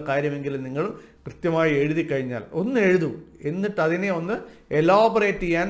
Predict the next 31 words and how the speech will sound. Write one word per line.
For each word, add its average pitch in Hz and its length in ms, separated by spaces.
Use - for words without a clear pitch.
ശ്രമിക്കാൻ 160 460
നോക്കൂ. 147 220
നിങ്ങൾ 190 300
അതിനു 196 280
വേണ്ടി 196 280
നിങ്ങളുടെ 180 260
മാ-, 160 240
നിങ്ങളുടെ 214 360
പെരുമാറ്റവുമായി 185 800
ആ - 20
വഴി 160 220
യോജിച്ച് 185 480
പോകുന്നുണ്ടോ, 165 560
അല്ലെങ്കിൽ 185 360
നിങ്ങൾ, 175 160
നിങ്ങളുടെ 196 360
ജീവനക്കാർ 220 500
അതുമായി 180 220
യോജിച്ച്, 170 220
എന്നുള്ള 240 320
കാര്യങ്ങളെല്ലാം 190 640
<clears throat> 196 300
ഒന്ന് 185 200
നിങ്ങൾ 185 260
സ്റ്റഡി 180 320
ചെയ്ത് 190 200
നോക്കൂ. 151 240
എന്നിട്ട് 196 320
നിങ്ങൾക്ക് 220 380
അത് 202 120
നിങ്ങൾ 214 180